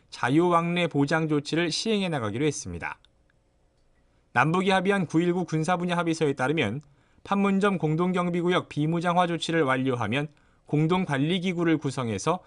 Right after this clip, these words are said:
이 구역을 관리하기로 했습니다. 또 방문객들의 참관은 오전 아홉 시부터 오후 다섯 시까지 진행하며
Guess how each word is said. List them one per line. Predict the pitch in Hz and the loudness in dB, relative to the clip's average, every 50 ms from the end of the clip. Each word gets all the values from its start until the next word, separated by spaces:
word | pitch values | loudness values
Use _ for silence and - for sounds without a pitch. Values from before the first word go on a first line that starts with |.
| _ _ _ _ | _ _ _ _
이 | 147 165 175 | 0 0 0
구역을 | - - 147 147 139 131 131 98 - | 0 2 4 4 4 4 2 -2 -2
관리하기로 | - - 135 151 170 180 180 165 151 131 120 107 | -4 -4 -2 -2 0 0 0 0 0 -2 -2 -4
했습니다. | 101 92 - - 92 85 85 82 87 82 78 - _ _ _ _ _ _ _ _ _ _ _ _ _ _ _ _ _ _ _ _ _ _ | -4 -4 -6 -8 -10 -10 -8 -6 -8 -8 -8 -14 _ _ _ _ _ _ _ _ _ _ _ _ _ _ _ _ _ _ _ _ _ _
또 | 147 117 | -2 2
방문객들의 | 104 131 135 143 151 156 160 160 160 151 - 165 160 160 147 | 2 2 2 4 2 2 4 4 2 2 2 2 2 2 2
참관은 | - - 156 151 143 160 165 143 107 117 139 - - - - _ | 0 -2 -4 -2 0 0 0 0 -2 -2 -6 -8 -14 -20 -20 _
오전 | - 139 139 147 170 180 170 | 0 2 4 4 4 2 2
아홉 | 127 123 123 151 160 151 | 4 4 4 4 2 2
시부터 | - 170 156 156 151 - 127 - - - _ _ _ - | 0 0 0 0 0 0 -2 -2 -4 -10 _ _ _ -2
오후 | 127 127 151 - | 0 0 0 2
다섯 | 156 151 143 175 | 0 0 0 0
시까지 | 170 - - 175 - 175 165 165 160 156 | -2 -4 -4 -4 0 0 0 0 0 -2
진행하며 | - 151 139 135 127 113 123 143 147 127 87 82 | 0 0 0 0 -2 -2 -2 -2 -2 -2 -2 -4